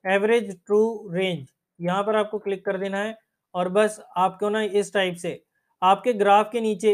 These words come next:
एक और लाइन आपको नज़र आ जाएगी। ये लाइन जो है ये है एटीआर की लाइन।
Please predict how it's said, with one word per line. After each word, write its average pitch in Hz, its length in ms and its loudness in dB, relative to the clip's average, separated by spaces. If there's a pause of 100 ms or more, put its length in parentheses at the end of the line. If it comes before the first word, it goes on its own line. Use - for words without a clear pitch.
एक 202 200 0
और 202 260 2
लाइन 196 280 0
आपको 190 260 -6
नज़र 185 280 -4
आ 175 80 0
जाएगी। 170 440 -6 (1500)
ये 190 300 4
लाइन 240 340 0
जो 226 120 0
है 226 180 0
ये 220 240 -2
है 226 220 0
एटीआर 196 460 0
की 185 100 -6
लाइन। 151 300 -6